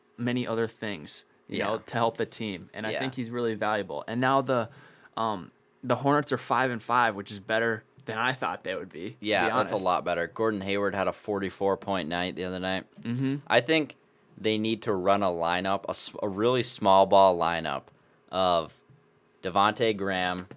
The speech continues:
Speaker 2: Terry Rozier, LaMelo at the three, not to play like a three, just to sit on the, like, just run around like he normally does, get open, take some nice shots. <clears throat> And then I think they run Gordon Hayward at the four, not as a natural four either.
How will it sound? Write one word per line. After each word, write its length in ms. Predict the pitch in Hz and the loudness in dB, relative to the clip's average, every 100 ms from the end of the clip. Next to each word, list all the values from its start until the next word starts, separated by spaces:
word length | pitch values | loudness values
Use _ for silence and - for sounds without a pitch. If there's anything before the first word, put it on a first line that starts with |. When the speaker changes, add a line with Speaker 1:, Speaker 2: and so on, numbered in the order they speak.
| _ - | _ -10
Speaker 2:
Terry 320 | 110 101 110 | -2 2 2
Rozier, 720 | 113 113 104 98 87 82 - _ _ _ _ - | 2 0 -2 -4 -2 -2 -6 _ _ _ _ -12
LaMelo 500 | 90 92 98 117 127 123 | -8 0 2 2 4 4
at 100 | 120 | 2
the 80 | |
three, 500 | 98 - 104 98 87 92 | -6 -8 -6 -4 -4 0
not 280 | 117 143 | 2 2
to 80 | 131 | -2
play 300 | 101 - 101 | -6 0 0
like 240 | 117 127 143 | 2 0 -2
a 60 | |
three, 320 | 139 139 156 156 | -6 -2 0 0
just 260 | 120 - | -4 -8
to 80 | 107 | -10
sit 400 | - - - 120 | -10 -10 -2 2
on 220 | 117 113 | 2 2
the, 240 | 104 95 - | 0 -4 -4
like, 220 | 95 98 | -4 -4
just 240 | 139 139 - | -6 -8 -8
run 240 | 110 117 | 0 0
around 300 | 117 101 101 | 4 2 2
like 140 | 98 95 | 0 -4
he 100 | 107 | -4
normally 360 | 85 87 90 | -4 -4 -4
does, 280 | 90 95 92 | -2 -4 -4
get 180 | - 107 | -4 0
open, 360 | 87 90 95 90 | 2 0 -6 -6
take 260 | 104 104 | -6 -6
some 160 | - 104 | -6 -4
nice 220 | 95 95 | -4 -4
shots. 460 | - 80 76 - - _ - | -6 -4 -4 -8 -20 _ -12
<clears throat> 80 | - - _ _ - - - _ _ - | -12 -12 _ _ -20 -20 -20 _ _ -10
And 140 | 98 | -2
then 80 | 107 | 2
I 80 | 107 | 2
think 220 | 107 107 | 0 -2
they 100 | 110 | 0
run 200 | 107 98 | 0 -2
Gordon 360 | 87 110 123 117 | 0 0 2 0
Hayward 400 | 107 110 107 101 | 2 2 2 0
at 140 | 98 | -2
the 60 | 92 | -6
four, 520 | - 113 101 87 85 _ _ _ _ _ _ _ - _ | -8 -2 2 2 0 _ _ _ _ _ _ _ -20 _
not 240 | 110 113 135 | 0 4 4
as 100 | 123 | 2
a 60 | |
natural 420 | 101 95 98 - 90 | 0 2 2 0 -6
four 300 | - 87 76 | -2 -2 0
either. 340 | 80 64 57 | -4 -6 -10